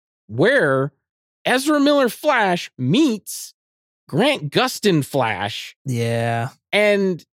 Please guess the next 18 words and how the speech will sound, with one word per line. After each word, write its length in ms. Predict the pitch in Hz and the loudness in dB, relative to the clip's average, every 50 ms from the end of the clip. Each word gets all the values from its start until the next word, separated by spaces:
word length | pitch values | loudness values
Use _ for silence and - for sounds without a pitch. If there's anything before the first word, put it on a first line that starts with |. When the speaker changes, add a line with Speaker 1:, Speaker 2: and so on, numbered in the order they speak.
| _ _ _ _ | _ _ _ _
Speaker 1:
i-, 140 | - 143 151 - | -20 -20 -18 -12
they 220 | 151 139 170 208 254 | -6 -2 0 0 0
established 600 | 277 - - - 214 220 220 202 202 185 175 - | 0 -2 -2 -2 -2 -2 0 0 -2 -2 -2 -2
that's 280 | 190 202 226 - - | -2 -2 -2 -4 -4
where 160 | - 202 208 208 | -2 -2 0 0
the 100 | 185 170 | -2 -6
Flash 440 | - - 202 214 220 208 - - | -4 -2 0 0 0 0 -4 -4
learns 380 | - 147 202 233 247 233 208 156 | -4 -2 0 0 0 0 0 0
his 220 | 185 196 165 135 | 0 0 0 0
name. 420 | 139 135 151 202 202 160 113 101 104 | 0 0 0 0 0 0 -2 -2 -2
Like, 260 | 123 131 123 113 - - | -2 -2 -2 -4 -4 -4
Ezra 300 | 151 175 175 160 170 160 | -4 -2 0 0 0 2
Miller 300 | 151 170 190 190 165 143 | 2 2 2 2 0 0
learns 560 | 123 113 110 143 185 208 220 220 208 175 139 | -2 -2 -2 0 0 0 0 0 -2 -4 -4
his 300 | 131 160 202 202 170 151 | -2 0 0 0 0 -2
name. 340 | 151 165 180 165 123 101 101 | -2 0 0 -2 -2 -4 -6
He's 260 | 107 135 165 160 - | -4 -4 -4 -2 0
like, 280 | 170 160 143 120 - | 0 0 0 -2 -4